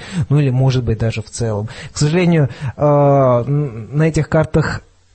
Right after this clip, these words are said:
отсутствует какая-то дифференциация лесного массива,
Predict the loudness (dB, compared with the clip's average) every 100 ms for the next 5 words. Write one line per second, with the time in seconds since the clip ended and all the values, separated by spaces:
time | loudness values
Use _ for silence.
0 | _ -2 -2 0 -2 0 0 0 -2 0
1 | 0 0 0 0 0 0 2 2 2 0
2 | 2 4 2 4 4 4 4 2 0 0
3 | 0 -2